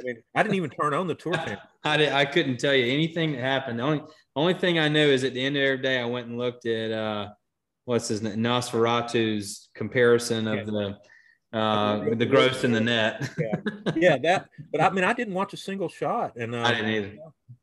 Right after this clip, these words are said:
Speaker 1: and I was just transfixed by this match, and Inverness was so much fun, and the, the ball was rolling, and they had it set up fast. And, um, but I guess what I'm saying is, uh,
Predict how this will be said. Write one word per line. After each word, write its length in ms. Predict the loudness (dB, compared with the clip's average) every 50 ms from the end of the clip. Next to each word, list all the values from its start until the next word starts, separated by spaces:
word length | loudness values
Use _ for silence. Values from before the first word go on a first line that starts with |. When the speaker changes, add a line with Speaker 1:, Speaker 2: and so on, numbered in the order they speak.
| _ _ -6
Speaker 1:
and 100 | -2 0
I 60 | 0
was 140 | 0 0 -2
just 240 | -4 -8 -8 -8 -10
transfixed 720 | -8 -6 -4 -4 -4 -6 -10 -4 -2 -2 -2 -2 -4 -4 -2
by 180 | 0 0 0
this 240 | -2 -4 -6 -8 -10
match, 420 | -8 -6 -4 -4 -4 -4 -6 -8 -10
and 100 | -8 -8
Inverness 400 | -6 -6 -6 -6 -6 -8 -10 -14
was 120 | -14 -8
so 160 | -4 -4 -2
much 220 | -2 -4 -6 -8 -8
fun, 320 | -8 -4 -4 -2 -2 -4
and 100 | -4 -6
the, 140 | -8 -10 -10 -10
the 80 | -10 -8
ball 380 | -4 -2 0 2 2 2 0 0
was 180 | -4 -8 -10 -6
rolling, 400 | -4 -2 -2 -2 -2 -4 -4 -6
and 100 | -6 -6
they 80 | -6 -6
had 160 | -4 -2 -2
it 120 | -2 -2 -4 _ _ _ _ _
set 240 | -14 -8 -6 -4 -4
up 180 | -4 -6 -6 -8
fast. 520 | -6 -4 -2 -2 -2 -4 -6 -10 -16 -16
And, 120 | -16 -16 -16 _ _ _ _ _ _ _ _ _ _ _ _ -6
um, 360 | -4 -2 -2 -2 -2 -4 -8 _ _ -8
but 80 | -2 -2
I 60 | 0 0
guess 200 | 0 -2 -2 -2
what 80 | -6
I'm 120 | -6 -6 -6
saying 360 | -6 -2 0 0 0 0 -2
is, 280 | -6 -8 -8 -8 -8
uh, 220 | -6 -4 -4 -4